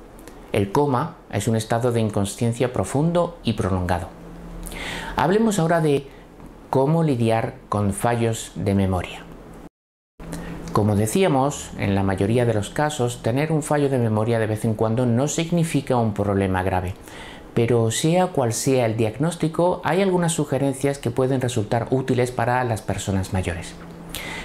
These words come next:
Lo que a veces llamamos olvidos no son más que falta de atención, casi siempre, por llevar muchas cosas en la cabeza.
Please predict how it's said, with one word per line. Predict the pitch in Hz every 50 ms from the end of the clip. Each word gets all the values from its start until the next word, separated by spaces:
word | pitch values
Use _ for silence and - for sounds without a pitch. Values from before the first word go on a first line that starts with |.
| - -
Lo | - 180 -
que | -
a | 113
veces | 123 143 147 - 180 170 160 156
llamamos | 151 143 147 143 143 139 139 131 - - -
olvidos | - 120 110 110 131 175 190 170 139 127 143 139 - - - - - - - -
no | - 110 123 123
son | 131 131 131
más | 127 127 131 -
que | - 143 135 143 151 - - - - -
falta | - - - 131 131 135 135 - 143 139
de | 131
atención, | 110 107 107 98 98 95 120 123 120 104 95 92
casi | - - 98 - - 98
siempre, | - - 113 107 98 - - - - - - - - - -
por | - 110 113 107
llevar | 113 120 131 143 147 147 139
muchas | 131 131 139 131 - - 117 -
cosas | - 113 107 - 123 110 - -
en | 104 95
la | 107
cabeza. | 98 104 101 107 104 - - 90